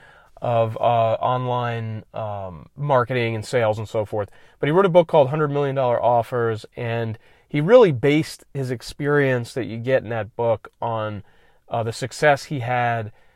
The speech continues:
that was, uh, recognized through Russell Brunson, who does the, uh, the ClickFunnels software, okay, co-founder of ClickFunnels. Uh, and Alex Hormozi was part of what they call, uh, the Two Comma Club.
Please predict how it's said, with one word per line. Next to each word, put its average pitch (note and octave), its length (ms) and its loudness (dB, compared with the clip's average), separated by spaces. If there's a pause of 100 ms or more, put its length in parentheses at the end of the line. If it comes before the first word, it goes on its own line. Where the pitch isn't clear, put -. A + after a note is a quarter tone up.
(200)
that A#2+ 180 2
was, G#2+ 200 -6 (400)
uh, A#2+ 300 -2
recognized A2+ 1000 0 (440)
through C3 180 -6
Russell B2+ 360 0
Brunson, B2 760 2
who B2 180 -8
does A#2 600 -2
the, A2 360 -6
uh, F#2+ 180 -2
the - 120 -12
ClickFunnels B2 520 0
software, F2 640 -2
okay, A2 220 -10
co-founder A2 480 -2
of F#2+ 80 -6
ClickFunnels. F2+ 640 -2 (500)
Uh, C3 140 6
and C3 140 4
Alex D#3+ 280 4
Hormozi C#3+ 580 2
was A#2+ 380 0
part B2 420 -2
of A#2 300 -4
what A2+ 160 -6
they A2 120 -8
call, A2 480 0 (440)
uh, A2 140 -2
the G#2 100 -6
Two C#3 240 -6
Comma E3 480 2
Club. F#2+ 500 -2